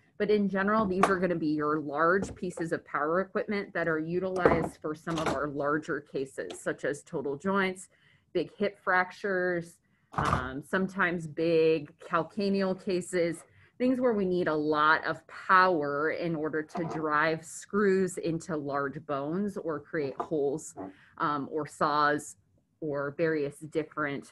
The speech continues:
creation of shapes, depending on the type of procedure that's being performed. So first thing we're gonna talk about is this is the battery.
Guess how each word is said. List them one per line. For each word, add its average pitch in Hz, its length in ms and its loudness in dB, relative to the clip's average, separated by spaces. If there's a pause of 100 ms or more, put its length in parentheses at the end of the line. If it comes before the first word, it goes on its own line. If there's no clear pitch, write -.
(140)
creation 160 540 -2
of 135 120 -8
shapes, 180 600 0
depending 165 400 -2
on 151 160 -2
the 143 80 -2
type 160 500 -2 (140)
of 139 340 -4 (380)
procedure 190 500 -2
that's 143 180 -4
being 147 200 -4
performed. 160 420 -4 (580)
So 208 360 6
first 233 220 4
thing 247 120 2
we're 233 100 6
gonna 214 180 2
talk 185 200 2
about 165 180 4
is 160 140 -2
this 180 200 -2
is 196 120 -6
the 196 100 0
battery. 185 560 4